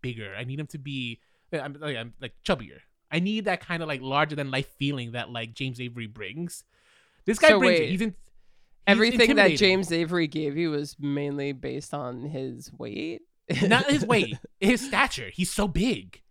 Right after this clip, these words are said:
Speaker 1: He's, like, he, he feels so much larger than life. 'Cause Will Smith is a tall guy. And James
Speaker 2: He
Speaker 1: Avery
Speaker 2: is.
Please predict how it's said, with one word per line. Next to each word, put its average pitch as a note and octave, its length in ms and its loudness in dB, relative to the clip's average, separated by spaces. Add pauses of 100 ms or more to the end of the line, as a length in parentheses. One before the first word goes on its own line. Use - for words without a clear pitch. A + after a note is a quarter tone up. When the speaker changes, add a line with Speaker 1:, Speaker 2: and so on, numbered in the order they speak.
(280)
Speaker 1:
He's, G#3 240 0
like, A3 180 0
he, A#3 340 -4
he A3 200 -2
feels A#3+ 360 0
so G3 140 0
much G3+ 160 0
larger D3 420 0
than D#3+ 140 -2
life. E3 220 0
'Cause G3 160 -2
Will C#4 240 2
Smith D#4 420 0
is B3+ 180 -4
a A3 60 -6
tall B3 320 -2
guy. D3+ 480 -2 (540)
And G3 300 4
James G#3 340 0
Speaker 2:
He E3 100 2
Speaker 1:
Avery E3 400 2
Speaker 2:
is. - 200 -12